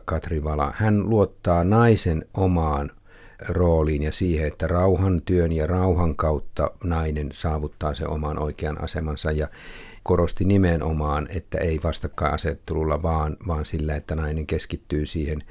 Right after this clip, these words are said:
rauhan vaalimiseen ja, ja kaikkeen hyvään pyrkimiseen, niin, niin se takaa naiselle suuremman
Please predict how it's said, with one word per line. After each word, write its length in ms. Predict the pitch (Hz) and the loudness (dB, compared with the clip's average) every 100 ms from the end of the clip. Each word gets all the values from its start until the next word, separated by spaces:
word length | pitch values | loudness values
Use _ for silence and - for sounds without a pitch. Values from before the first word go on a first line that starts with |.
| - - - | -20 -20 -8
rauhan 680 | 85 87 87 - - 78 - - - | 2 6 6 4 0 -2 -2 -10 0
vaalimiseen 840 | 87 80 80 78 - 76 76 73 | 2 2 2 -2 -2 -4 -2 -2
ja, 160 | 76 - | -4 -4
ja 220 | 78 73 - - - - - - - - | -4 -4 -6 -16 -20 -20 -20 -20 -16 2
kaikkeen 600 | 85 82 - 82 78 85 | 4 4 2 2 4 4
hyvään 380 | 80 76 73 - - - - - | 6 4 2 -4 -14 -20 -20 -2
pyrkimiseen, 720 | 85 78 78 73 - 80 80 | 0 0 -2 -4 -2 -2 -2
niin, 180 | 82 78 | -2 -4
niin 240 | 92 85 76 | -2 -2 0
se 180 | - 98 | 0 2
takaa 340 | - - 76 | 2 2 0
naiselle 420 | 80 78 - 78 | 2 0 -2 -2
suuremman 720 | - 107 98 82 71 71 69 | 0 4 6 6 6 2 -4